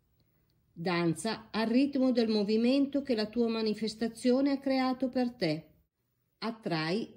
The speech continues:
il tuo partner con un atteggiamento accogliente e rilassato e sappi che il cielo si sta occupando dei dettagli per entrambi.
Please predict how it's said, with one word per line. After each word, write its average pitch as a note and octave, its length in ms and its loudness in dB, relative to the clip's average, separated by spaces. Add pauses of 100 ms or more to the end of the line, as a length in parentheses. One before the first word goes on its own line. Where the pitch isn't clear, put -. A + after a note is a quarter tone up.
il A3+ 200 0
tuo A#3 180 0
partner C4 600 -2
con B3+ 160 0
un A#3+ 140 4
atteggiamento A#3+ 800 2
accogliente B3 1000 2
e C4 140 2
rilassato A3 840 -2 (680)
e G#3+ 120 0
sappi F#3+ 520 0
che F#3+ 120 -2
il E3 120 2
cielo E3+ 560 0
si - 220 -6
sta - 220 -2
occupando F#3+ 680 -2
dei F3 180 0
dettagli E3+ 760 -2
per B3+ 280 -4
entrambi. F3 720 -2